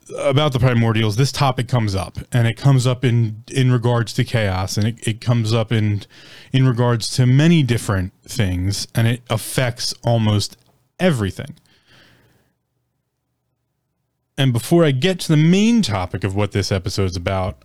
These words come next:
I'm gonna start with what I thought I was gonna make this episode about first, but it's really just kind of a sidebar, is history.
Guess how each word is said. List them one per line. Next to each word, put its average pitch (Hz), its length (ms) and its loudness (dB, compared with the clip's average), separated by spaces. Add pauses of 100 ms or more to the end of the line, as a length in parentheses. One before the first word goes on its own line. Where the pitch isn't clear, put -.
(120)
I'm 120 160 2
gonna 131 140 2
start 131 440 -2
with 113 460 -2 (260)
what 135 180 2
I 135 80 4
thought 202 280 0
I 180 40 2
was 131 120 2
gonna 131 140 2
make 117 160 -2
this 107 120 -4
episode 117 300 -2
about 107 420 -2
first, 113 380 0
but 110 100 -2
it's 104 140 -4
really 135 180 2
just 110 180 -6
kind 107 120 0
of 98 60 -4
a - 40 -8
sidebar, 95 640 -2 (1200)
is 143 180 0
history. - 420 -2